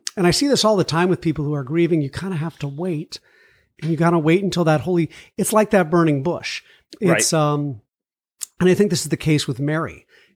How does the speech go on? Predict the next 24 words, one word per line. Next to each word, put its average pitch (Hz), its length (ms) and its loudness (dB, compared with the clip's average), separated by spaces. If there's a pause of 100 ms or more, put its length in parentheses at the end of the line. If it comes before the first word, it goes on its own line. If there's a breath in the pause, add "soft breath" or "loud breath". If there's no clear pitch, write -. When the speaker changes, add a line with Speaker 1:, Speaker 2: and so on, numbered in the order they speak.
Speaker 1:
It's 165 300 0
with 175 240 -2
her, 226 360 4
the 165 120 0
fire 165 440 2
never 147 240 0
went 139 220 -6
out, 143 220 -6
or 185 80 -8
she - 160 0
never 175 200 2
got 151 380 0
out 175 220 0
of 139 120 -2
the 143 80 -4
spirit. - 600 -8 (400 soft breath)
She 170 500 0
went 170 240 2
through 180 160 -2
sorrow 151 640 0 (320)
in 190 260 4
the 151 80 4
spirit. - 640 -6 (440 soft breath)
Uh, 151 420 0